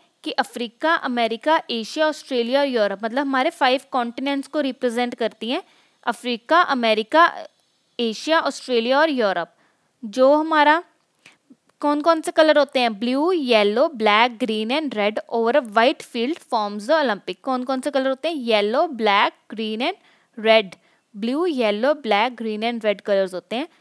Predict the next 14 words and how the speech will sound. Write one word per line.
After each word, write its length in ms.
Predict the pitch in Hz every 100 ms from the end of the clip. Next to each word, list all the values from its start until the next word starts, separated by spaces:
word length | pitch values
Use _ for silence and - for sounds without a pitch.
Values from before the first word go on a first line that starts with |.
| _
रिंग्स 360 | 226 226 226 226
होती 300 | 254 247 269
हैं, 160 | 294 311 _ _ -
क्या 160 | 220
रिप्रेजेंट 460 | 208 208 226 226 226
करती 280 | 240 233 240
हैं, 80 | 240
हमारे 280 | 247 269
फाइव 340 | 381 - 226 285 277
नेशंस 440 | 220 196 208 202
को 180 | - 359
रिप्रेजेंट 560 | 311 220 214 202 277
करती 340 | - 214 -
हैं। 60 | -